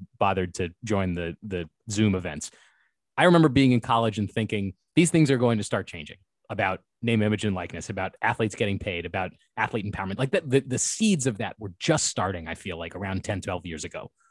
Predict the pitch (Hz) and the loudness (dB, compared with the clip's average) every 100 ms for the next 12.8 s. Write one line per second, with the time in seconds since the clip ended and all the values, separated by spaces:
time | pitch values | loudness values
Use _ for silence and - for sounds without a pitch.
0 | _ _ 151 240 - 143 131 - - 175 | _ _ 4 4 4 2 2 2 6 8
1 | 123 120 85 - _ _ _ _ - - | 6 0 -2 -8 _ _ _ _ -2 2
2 | 165 131 123 113 101 - - - - _ | 2 2 0 0 -4 -10 -20 -20 -20 _
3 | 120 - - 175 - 135 123 101 87 95 | -6 -2 0 0 2 2 2 -2 -6 -4
4 | 117 101 131 208 185 180 - _ 160 151 | -2 0 4 6 8 6 2 _ 0 2
5 | 143 - 131 127 127 _ _ 117 135 147 | 0 0 2 2 0 _ _ 0 2 2
6 | - 120 120 117 113 117 104 107 127 139 | 2 0 0 -2 -2 -2 -2 -2 0 0
7 | - 127 - - 110 107 104 101 - _ | 2 0 -2 -8 -8 -4 -2 -4 -6 _
8 | - 131 131 131 135 107 117 110 104 101 | 0 2 2 2 0 2 2 2 2 0
9 | - 92 - - - _ _ _ _ _ | -4 -8 -8 -12 -16 _ _ _ _ _
10 | _ _ _ 131 143 175 165 156 139 156 | _ _ _ 0 4 6 8 6 6 2
11 | - - 160 196 185 143 135 - 127 123 | 0 2 4 4 4 2 0 -2 -2 0
12 | 127 - 180 - - 151 139 160 | 0 0 -2 -2 2 2 2 -6